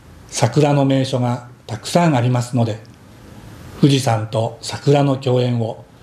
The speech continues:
ぜひ多くの方に楽しんでいただきたいと思います。さて、本市では先月から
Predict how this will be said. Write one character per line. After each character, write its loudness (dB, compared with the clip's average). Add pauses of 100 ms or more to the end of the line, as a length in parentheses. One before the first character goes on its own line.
(400)
ぜ 4
ひ 2
多 2
く -6
の 2
方 -4
に -2 (380)
楽 2
し -2
ん 2
で -4
い -2
た -2
だ 2
き -8
た 0
い 0
と 4
思 -4
い -6
ま -10
す。 -16 (1900)
さ 4
て、 0 (400)
本 2
市 -4
で 2
は 0
先 0
月 -4
か -10
ら -14